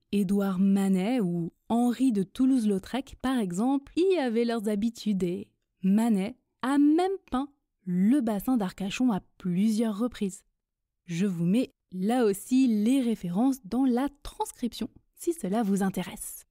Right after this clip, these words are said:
Aujourd'hui, les chanteurs, les acteurs de cinéma et les hommes et femmes politiques français adorent passer leurs vacances autour du bassin d'Arcachon. Ainsi, le chanteur français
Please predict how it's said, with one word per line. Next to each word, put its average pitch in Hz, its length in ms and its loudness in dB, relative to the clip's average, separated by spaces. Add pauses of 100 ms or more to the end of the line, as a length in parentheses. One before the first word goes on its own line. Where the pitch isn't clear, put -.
(140)
Aujourd'hui, 202 800 2
les 180 200 0
chanteurs, 262 1000 -2
les 190 280 0
acteurs 196 580 -2
de 185 80 0
cinéma 196 1040 0
et 180 340 2
les 175 400 0
hommes 240 160 2
et 196 80 0
femmes 262 360 2
politiques 320 680 -2
français - 600 -6 (200)
adorent 285 840 -2 (160)
passer 311 480 -2
leurs 220 340 0
vacances 240 560 -2 (140)
autour 320 640 -2
du 180 160 -2
bassin 185 340 -2
d'Arcachon. 190 420 -4 (460)
Ainsi, 269 480 0
le 190 240 2
chanteur 233 580 -4
français 240 480 -6